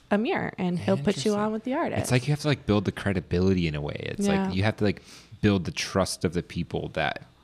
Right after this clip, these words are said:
Speaker 2: your opinion matters. Is that, is
Speaker 1: Yeah.
Speaker 2: that really what it is when it comes to art curation? Is
Speaker 1: I
Speaker 2: that,
Speaker 1: think
Speaker 2: like, people trust
Speaker 1: so.
Speaker 2: your opinion, or,
Speaker 1: Yeah.
Speaker 2: or, or you, or is it that you have, like, an actual eye for art? Because it's so hard to tell, especially for someone who knows nothing.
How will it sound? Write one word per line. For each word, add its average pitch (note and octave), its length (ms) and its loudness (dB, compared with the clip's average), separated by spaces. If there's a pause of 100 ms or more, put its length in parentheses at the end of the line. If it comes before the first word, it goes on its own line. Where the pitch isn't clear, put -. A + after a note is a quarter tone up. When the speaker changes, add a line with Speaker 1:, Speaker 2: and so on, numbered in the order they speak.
(800)
Speaker 2:
your F3 180 4
opinion D3+ 540 -4
matters. - 580 -4
Is F#3+ 140 -2
that, G3+ 120 2
is G3 120 0
Speaker 1:
Yeah. - 120 0
Speaker 2:
that D3+ 80 -2
really E3+ 200 4
what E3+ 140 4
it G2+ 100 2
is A#2 100 0
when C#3+ 80 0
it B2 60 -2
comes A#2+ 140 -2
to A#2 60 4
art G#2+ 120 2
curation? G2 340 2
Is G2 140 2
Speaker 1:
I G#3 40 8
Speaker 2:
that, F2+ 100 4
Speaker 1:
think F2 180 -2
Speaker 2:
like, - 80 4
people - 120 2
trust - 200 2
Speaker 1:
so. - 60 -2
Speaker 2:
your G2 60 4
opinion, A#2 380 0
or, G2+ 120 6
Speaker 1:
Yeah. F#3 320 2 (280)
Speaker 2:
or, - 320 6 (100)
or G2 120 4
you, F#2+ 240 4 (180)
or E2+ 280 2 (100)
is G#2 120 2
it F#2+ 60 2
that G2 100 -4
you G2 100 -2
have, F#2+ 180 -2
like, F#2+ 120 -2
an F#2 80 -2
actual F2+ 680 2 (420)
eye F2+ 160 4
for - 180 -6
art? F2+ 260 2
Because E2+ 320 -2
it's F2+ 160 -2
so C3+ 220 6
hard A2+ 220 4
to F2 60 0
tell, F#2+ 380 2
especially G#2 340 0
for - 80 -12
someone G2+ 240 0
who F#2+ 120 2
knows F2+ 380 4
nothing. - 440 -4